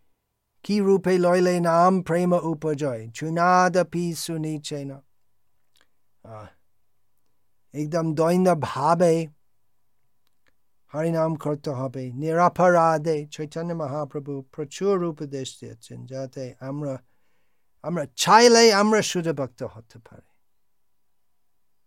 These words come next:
এই উপদেশ খুবই গুরুত্বপূর্ণ আছে যে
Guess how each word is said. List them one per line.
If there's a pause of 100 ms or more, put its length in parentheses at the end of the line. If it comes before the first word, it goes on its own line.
(960)
এই
উপদেশ
খুবই
গুরুত্বপূর্ণ
আছে
যে